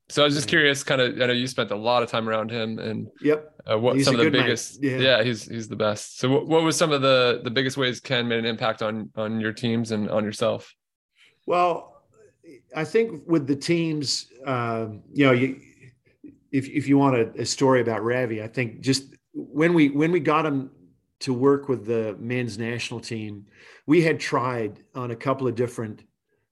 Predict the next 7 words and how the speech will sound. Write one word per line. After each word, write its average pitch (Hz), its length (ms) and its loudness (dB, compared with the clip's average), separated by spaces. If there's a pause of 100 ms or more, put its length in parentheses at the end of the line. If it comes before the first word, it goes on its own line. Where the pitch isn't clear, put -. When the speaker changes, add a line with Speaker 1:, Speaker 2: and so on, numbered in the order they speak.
(120)
Speaker 2:
fronts 127 520 -4
to 117 360 -2
engage 123 580 -2
with 117 120 -4
sports 117 340 -4
psych, 110 420 -8 (300)
um, 107 380 -10